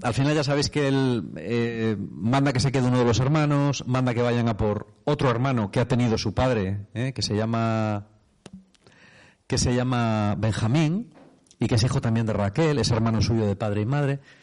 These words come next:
Y dice, "Bueno, pues para saber que no sois espías, traerme a ese hermano,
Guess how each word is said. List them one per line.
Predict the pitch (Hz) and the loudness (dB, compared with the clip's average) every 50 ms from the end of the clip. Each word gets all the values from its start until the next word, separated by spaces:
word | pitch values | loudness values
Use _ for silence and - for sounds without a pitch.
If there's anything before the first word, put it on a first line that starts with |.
| - - - - - - - | -20 -20 -20 -20 -20 -12 -6
Y | - 131 | -2 -2
dice, | 120 123 113 - 123 120 | 0 0 0 -2 -2 0
"Bueno, | 139 143 120 113 | 0 0 0 0
pues | 95 120 113 113 | 0 -2 -2 -2
para | - 143 135 143 | -2 -2 0 0
saber | 135 - 165 170 208 233 240 220 196 - | 2 2 2 2 2 2 2 0 0 0
que | - 202 | 0 0
no | 190 180 | 0 2
sois | 135 180 175 - | 2 0 0 0
espías, | 165 151 143 - - 196 196 185 180 175 165 - - - - - _ _ _ _ _ | -2 -4 -4 -2 0 2 2 2 0 -2 -4 -6 -10 -14 -18 -20 _ _ _ _ _
traerme | - 165 147 139 143 135 123 120 113 | -2 0 0 0 0 0 0 0 0
a | |
ese | 104 98 110 | 0 0 -2
hermano, | 98 95 95 92 90 87 87 90 90 | -2 -2 -4 -4 -6 -6 -10 -12 -14